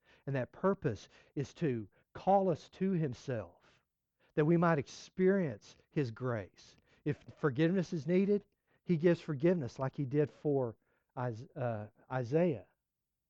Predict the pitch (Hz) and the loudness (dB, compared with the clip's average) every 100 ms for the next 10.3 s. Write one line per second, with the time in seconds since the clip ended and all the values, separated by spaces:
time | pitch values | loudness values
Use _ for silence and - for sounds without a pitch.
0 | _ _ _ _ _ _ _ _ _ _ | _ _ _ _ _ _ _ _ _ _
1 | - 170 160 - 117 - 170 190 208 196 | -4 -2 -2 -2 -8 -6 0 2 2 0
2 | 202 196 _ _ _ _ _ _ _ _ | -4 -6 _ _ _ _ _ _ _ _
3 | _ _ _ - 156 139 - _ - 117 | _ _ _ 0 0 0 -12 _ -4 -2
4 | 151 156 170 190 185 165 151 175 165 127 | 0 2 2 0 -4 0 2 2 0 -2
5 | 117 156 147 175 170 185 185 180 _ - | -2 -2 0 -2 -2 -4 -6 -12 _ -4
6 | 135 107 156 165 185 190 190 151 143 160 | -2 2 4 4 4 0 0 -4 2 2
7 | 151 175 170 170 160 143 127 151 170 - | 4 0 0 -2 -2 -4 -2 -4 -4 -4
8 | 180 170 - - _ 180 131 185 190 165 | -8 -8 -20 -20 _ -6 -2 2 2 2
9 | 165 131 - _ 151 127 - 214 214 160 | -2 -2 -10 _ -8 -8 -6 -2 0 0
10 | - 98 | -4 -16